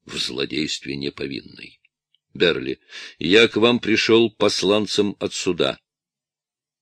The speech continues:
Мария. Лорд Берли,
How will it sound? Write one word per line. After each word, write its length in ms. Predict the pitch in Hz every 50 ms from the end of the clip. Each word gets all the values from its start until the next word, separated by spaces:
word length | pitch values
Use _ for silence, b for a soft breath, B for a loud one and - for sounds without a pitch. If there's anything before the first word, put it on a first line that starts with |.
| _ _ _ -
Мария. 420 | - 71 67 65 60 60 60 - _ _ _ _ _ _ _ _ _ _ _ _ _ _ _ _ _ _ _ -
Лорд 500 | 57 57 64 71 76 73 - - - 58
Берли, 680 | 58 53 - 71 71 73 73 80 85 92 110 110